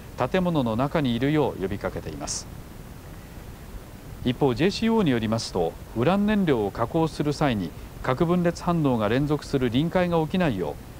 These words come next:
う、ウランの量を制限することになっていて、一回にタンクに入れるウランの量を二点四キロまでと定めていました。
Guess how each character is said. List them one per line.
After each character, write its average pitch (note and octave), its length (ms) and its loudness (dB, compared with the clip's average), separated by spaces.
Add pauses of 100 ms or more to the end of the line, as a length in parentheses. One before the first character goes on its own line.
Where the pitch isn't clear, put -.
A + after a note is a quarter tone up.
(160)
う、 C3+ 60 6
ウ - 20 6
ラ E3 120 6
ン C#3+ 80 2
の A#2 80 0
量 A2+ 220 2
を G2 80 0
制 D#3 220 2
限 E3+ 200 2
す C#3 120 -4
る B2 80 0
こ A#2+ 140 -4
と D3 80 2
に C3 100 2
な G2+ 120 0
っ - 20 -14
て - 160 -4
い E2 60 -2
て、 D#2 180 -2 (560)
一 A#2+ 100 0
回 G3 300 2
に C#3 100 2
タ E3 140 2
ン D#3 80 2
ク C3+ 100 0
に G#2+ 140 2
入 - 20 -2
れ G2 140 2
る F#2 120 -2
ウ A#2+ 60 2
ラ C3 140 2
ン G#2 80 -2
の G2 80 -2
量 G2+ 180 2
を D#2+ 240 0 (160)
二 F3 180 4
点 A2+ 280 0
四 E3 240 2
キ - 100 -4
ロ G#2+ 140 2
ま A2 100 2
で F#2+ 120 0
と A#2 140 2
定 A#2 280 2
め A#2 100 0
て F2+ 80 -6
い E2 60 -6
ま D#2 120 -10
し - 100 -8
た。 - 100 -6